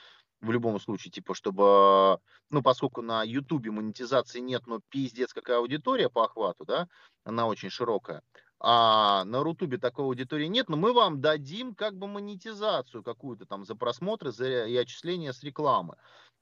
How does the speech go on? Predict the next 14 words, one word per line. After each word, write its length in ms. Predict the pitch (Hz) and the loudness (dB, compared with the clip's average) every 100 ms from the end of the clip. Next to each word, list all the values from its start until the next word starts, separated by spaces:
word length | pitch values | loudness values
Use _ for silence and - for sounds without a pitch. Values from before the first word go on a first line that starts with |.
| - | -14
Вот. 440 | 107 117 98 - | -8 -4 -4 -4
Но 200 | 127 139 | -2 -2
за 160 | 127 147 | 4 4
это, 320 | 220 - - | 6 4 0
как 260 | - 147 117 | 2 0 2
бы, 140 | 117 | -2
будьте 340 | 110 175 220 151 | -2 -6 -6 -4
любезны, 520 | 123 117 196 175 147 - | -4 2 2 2 -2 0
уникальный 800 | 180 196 165 170 185 196 180 165 | 2 4 2 4 4 4 0 -4
контент, 560 | 160 143 - 101 90 | -6 -8 -8 -10 -8
только 280 | - 202 190 | 2 2 2
уникальный. 560 | 160 147 131 135 101 80 | -4 -4 -4 -6 -6 -8
Дублировать 720 | 98 160 165 262 262 123 92 | -2 -2 0 2 2 0 -4
нельзя. 480 | 135 170 139 101 | -6 -6 -4 -4